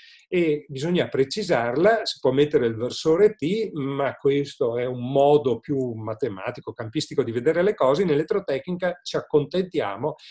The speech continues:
di mettere due marcature che sono il più e il meno.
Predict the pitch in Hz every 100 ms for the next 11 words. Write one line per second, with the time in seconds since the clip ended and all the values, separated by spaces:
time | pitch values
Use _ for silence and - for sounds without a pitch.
0 | - - 151 160 185 175 127 113 214 165
1 | 123 - - - 107 107 180 175 - 160
2 | 131 113 143 - 165 233 - _ _ _
3 | _ 170 139 107 90 87 101